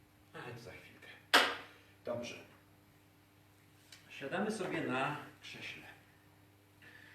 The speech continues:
Wystawiamy jedną nogę i zobaczcie. Przykładam kijek tutaj w okolice, e, w okolice, e, kolana.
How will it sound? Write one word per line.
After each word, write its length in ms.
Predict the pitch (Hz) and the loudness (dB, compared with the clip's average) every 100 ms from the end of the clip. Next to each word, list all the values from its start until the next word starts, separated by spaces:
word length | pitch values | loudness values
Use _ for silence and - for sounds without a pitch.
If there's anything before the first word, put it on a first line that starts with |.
| - - | -18 -10
Wystawiamy 580 | 139 151 151 190 196 151 | -4 0 4 4 6 6
jedną 360 | - 156 143 | 6 4 2
nogę 380 | 110 101 117 120 - | 0 -2 -2 -4 -4
i 40 | 156 | -2
zobaczcie. 520 | 170 - - - - - - - - - - - - - - - - - - - | 2 4 2 -6 -10 -14 -20 -20 -20 -20 -20 -20 -20 -20 -20 -20 -20 -20 -20 -12
Przykładam 640 | - 202 220 240 214 202 190 - - | -6 -2 6 8 8 8 4 -2 -8
kijek 460 | 190 180 180 180 165 | -2 2 2 0 -2
tutaj 340 | 151 147 143 | 0 2 2
w 60 | 147 | 2
okolice, 760 | 147 123 120 - 117 113 113 117 - - - | 0 0 -2 -2 2 2 2 -2 -10 -18 -16
e, 200 | 120 120 | -10 -6
w 60 | 123 | -4
okolice, 840 | 135 131 120 120 117 110 110 113 110 104 107 107 107 107 104 104 104 107 | -2 -2 -2 -2 0 2 2 -2 -6 -6 -2 -2 0 0 0 0 0 0
e, 40 | |
kolana. 460 | - - - - | 0 2 2 0